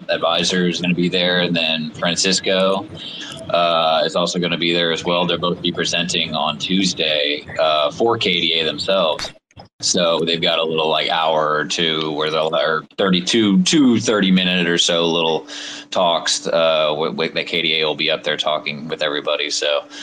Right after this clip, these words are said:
that'll be cool to meet the team. And I hear Cat X will be there. Uh, the Kadena Bulls are already there. A couple of the guys, they'll be there. I think Docu Shield will be there. Um, so it'll be cool during the Kadena event just to kinda see who's there. I mean, obviously we all have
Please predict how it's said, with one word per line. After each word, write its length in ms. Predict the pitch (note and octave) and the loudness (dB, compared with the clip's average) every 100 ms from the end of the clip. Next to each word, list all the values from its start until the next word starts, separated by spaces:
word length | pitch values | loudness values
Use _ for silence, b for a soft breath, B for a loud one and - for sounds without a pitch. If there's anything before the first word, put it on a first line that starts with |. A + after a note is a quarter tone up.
| B | B
that'll 160 | - D#3+ | 0 2
be 100 | A2+ | 2
cool 180 | G2+ G2 | 2 2
to 60 | |
meet 160 | F#2 F2+ | 4 2
the 60 | - | 0
team. 380 | - F2+ F2+ | 0 2 4
And 80 | F2 | 2
I 40 | E2 | 0
hear 140 | D#2+ | -2
Cat 260 | - E2+ E2+ | -2 0 0
X 220 | D#2+ - | -2 -4
will 80 | E2 | -4
be 220 | D#2+ E2 | -2 -2
there. 640 | E2 E2 E2 D#2+ D#2+ D#2+ D#2 | 0 0 0 0 0 -2 0
Uh, 440 | D#2+ D#2 D#2 D#2 D2+ | 0 2 2 2 0
the 80 | - | -2
Kadena 340 | F2 F2 E2+ | -2 0 0
Bulls 320 | F2 F2 E2+ | 0 2 2
are 100 | E2+ | 2
already 220 | E2+ E2 | 2 2
there. 520 | E2 E2+ E2 E2 E2 D#2+ | 0 0 2 2 0 -2
A 20 | |
couple 320 | F2 E2 E2+ | -4 0 0
of 100 | D#2+ | 0
the 80 | D#2+ | 0
guys, 400 | E2 E2 D#2+ D#2 | 0 2 0 0
they'll 160 | E2 | -2
be 180 | D#2 E2 | 0 -2
there. 300 | D#2+ D#2+ D#2+ | 0 0 0
I 60 | D#2+ | -2
think 160 | D2+ | -2
Docu 280 | D#2+ D#2 - | -2 -2 -4
Shield 320 | D2+ E2 E2 | -4 -2 -2
will 100 | D#2 | -2
be 180 | D#2 D#2+ | -4 -4
there. 540 | D#2+ D#2+ D#2+ D#2+ D#2 - B B B B - | -2 0 0 0 -2 -6 B B B B -2
Um, 500 | E2 D#2+ D#2 D#2 D2+ | 2 2 2 0 -2
so 240 | - F2 | -2 0
it'll 120 | B2 | 2
be 80 | D3+ | 2
cool 400 | - C3+ A#2+ G#2+ | 2 2 4 4
during 240 | G2 G#2 F#2+ | 4 2 0
the 80 | |
Kadena 440 | F2+ F2+ F#2 F#2 E2+ | 0 0 0 2 0
event 440 | D#2+ F2+ F2+ F2+ | 0 -2 -2 -4
just 180 | - - | -6 -6
to 60 | - | -4
kinda 240 | E2+ D#2+ | -4 -2
see 520 | - F2+ E2+ E2 D#2 - - | 0 0 0 0 -4 -10 -6
who's 240 | G2 F#2 - | 0 0 2
there. 420 | E2+ E2+ C#2+ - | 2 2 0 -2
I 40 | F#2 | -2
mean, 220 | F2 G2+ | 0 2
obviously 480 | F2 F#2+ F2 F2 F2 | 2 2 2 0 0
we 140 | E2+ | 0
all 180 | E2+ E2 | 2 2
have 340 | E2+ E2+ D#2+ | 2 2 0